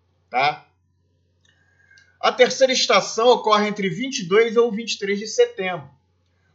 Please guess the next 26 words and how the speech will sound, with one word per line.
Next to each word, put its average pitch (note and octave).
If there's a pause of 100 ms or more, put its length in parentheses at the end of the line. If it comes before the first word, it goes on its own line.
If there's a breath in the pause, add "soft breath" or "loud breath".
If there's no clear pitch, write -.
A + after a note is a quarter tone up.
(100)
Ocorre F#3+
o G3
início A#3
do A3+
outono F#3+
no D#3+
hemisfério D3+
norte - (380)
e C4+
da B3
primavera A#3+
no A3+
hemisfério A3+
sul. F#3+ (540 loud breath)
É E3
quando G#3
os F3
raios F3+
solares G3
incidem G#3
perpendicularmente F#3
sobre D3
a C#3+
linha C3+
do C3
Equador, F3